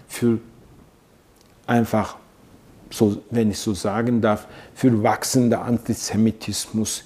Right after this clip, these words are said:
in den europäischen Staaten. Deshalb müssen die Muslime einfach diese Wirklichkeit zur Kenntnis nehmen. Auf der anderen Seite auch Mehrheitsgesellschaft in Europa muss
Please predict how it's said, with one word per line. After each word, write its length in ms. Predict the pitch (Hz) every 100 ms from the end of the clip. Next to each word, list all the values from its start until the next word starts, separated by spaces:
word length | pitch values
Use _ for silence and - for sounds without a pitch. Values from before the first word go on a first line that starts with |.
| -
in 160 | 110 98
den 140 | 104
europäischen 680 | 98 90 90 - 90 - -
Staaten. 540 | - - 95 101 104
Deshalb 340 | 98 101 110 98 - - - -
müssen 480 | 123 - 131 123 107 - -
die 80 | 127
Muslime 840 | 107 98 - - 131 139 135 135 170 - - _ -
einfach 320 | 123 - 85
diese 420 | 123 107 110 104
Wirklichkeit 560 | 123 - 135 104 113 -
zur 180 | 110 -
Kenntnis 600 | - 117 - 151 - -
nehmen. 340 | 123 127 131 - - -
Auf 120 | - -
der 180 | 65 113
anderen 420 | 120 123 120 120
Seite 720 | 104 107 104 98 120 113 131 - _ _ - _ _ - - - - - - - - -
auch 380 | 107 113 - - - -
Mehrheitsgesellschaft 1200 | 101 131 139 113 95 - 95 101 95 92 101 -
in 160 | 101 90
Europa 640 | 85 85 95 - 95 92 - - - - -
muss 480 | 113 120 - -